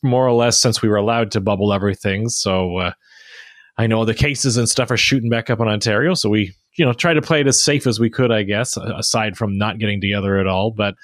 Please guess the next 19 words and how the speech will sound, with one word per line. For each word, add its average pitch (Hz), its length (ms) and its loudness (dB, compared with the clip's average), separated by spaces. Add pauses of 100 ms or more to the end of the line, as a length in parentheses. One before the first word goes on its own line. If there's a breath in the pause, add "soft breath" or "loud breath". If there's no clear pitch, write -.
(420 loud breath)
it 160 60 4
was 170 160 6
a 185 60 4
lot 180 120 4
of 170 100 0
fun. 175 640 2
The 120 120 2
boys 151 420 4
had 160 120 2
a 135 60 2
great 143 240 0
time 151 500 0
playing 160 280 0
together 165 420 4
and 151 160 4
surprisingly 151 640 4
did 131 140 0
not 131 200 0
fight 139 400 0